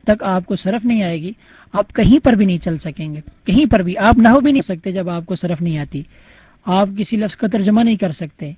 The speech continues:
آپ دیکھ نہیں سکتے اس کو، ترجمہ آپ کیسے کریں گے؟ اور آپ اعراب نہیں لگا سکتے۔ جب آپ کو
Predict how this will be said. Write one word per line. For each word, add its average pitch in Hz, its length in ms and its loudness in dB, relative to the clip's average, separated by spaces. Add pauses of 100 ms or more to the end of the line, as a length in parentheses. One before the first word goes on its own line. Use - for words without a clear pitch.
(140)
آپ 196 300 0
دیکھ 214 240 4
نہیں 233 140 -2
سکتے 170 300 -8
اس 165 120 -10
کو، 185 100 -6
ترجمہ 202 320 4
آپ 208 140 2
کیسے 190 240 -4
کریں 160 220 -8
گے؟ 151 40 -10
اور 175 100 -4
آپ 208 240 0
اعراب 208 280 0
نہیں 247 120 -2
لگا 180 260 -2
سکتے۔ 156 380 -14 (440)
جب 202 220 -2
آپ 185 260 -4
کو 220 180 -4